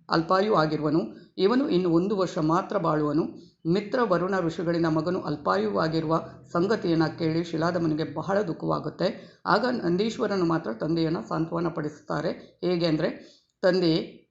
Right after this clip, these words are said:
ನೀವು ಚಿಂತಿಸಬೇಡಿ, ನಾನು ಮಹಾದೇವನ ಭಜನೆ ಮಾಡಿ ಮೃತ್ಯುವನ್ನು ಜಯಿಸ್ತೇನೆ. ನೀವು ನಿಶ್ಚಿಂತರಾಗಿ." ನಂದೀಶ್ವರನು ಹೀಗೆ ನುಡಿದು ತಂದೆಗೆ ಪ್ರದಕ್ಷಿಣೆ ಮಾಡಿ ತಪಾಚರಣೆ ಮಾಡುವುದಕ್ಕಾಗಿ ವನಕ್ಕೆ ತೆರಳುತ್ತಾರೆ.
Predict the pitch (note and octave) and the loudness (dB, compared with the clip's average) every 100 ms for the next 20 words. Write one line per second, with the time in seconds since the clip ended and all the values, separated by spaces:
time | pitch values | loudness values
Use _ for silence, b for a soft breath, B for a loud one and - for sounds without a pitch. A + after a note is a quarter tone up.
0 | - F3 F3 E3+ D#3+ D#3+ D#3+ E3 D3+ G3 | -2 0 0 -2 -4 -4 -4 -2 -2 -2
1 | - - F3 G#3 G3 D#3 F#3 F#3 F#3 F#3 | -8 -2 2 2 2 0 0 -2 -2 -4
2 | D3+ E3 F#3 F3 D#3+ F#3 D#3+ D#3+ G3+ F#3 | -4 -4 -2 0 0 0 -4 -4 -2 0
3 | E3+ D#3 D3+ - D3+ F3 - - - - | 0 -2 -4 -4 0 0 -2 -16 -20 -2
4 | E3+ A3+ G3+ E3 - E3 E3 D3+ E3+ C4 | 2 2 2 2 0 -2 0 0 -2 -4
5 | D#3 F#3 A3 A3+ A3 A3+ A3 E3+ E3 E3+ | 0 2 0 -2 -4 -2 0 -2 0 0
6 | D#3+ E3+ A#3 D#3+ F3 F#3+ - D3+ E3+ - | 2 0 -2 0 0 -2 -4 -4 -4 -2
7 | F#3 D#3 F#3+ F3+ D#3 G3 G3+ G3+ E3+ D#3 | -2 0 -2 -4 0 0 0 0 0 0
8 | D3+ D3+ D#3+ D#3 G#3+ E3 E3 F3+ F3+ D#3 | -2 -4 -4 -4 -2 0 0 -2 -4 -2
9 | D#3+ D#3+ D#3+ D#3+ - - - | -2 -2 -2 -4 -6 -14 -20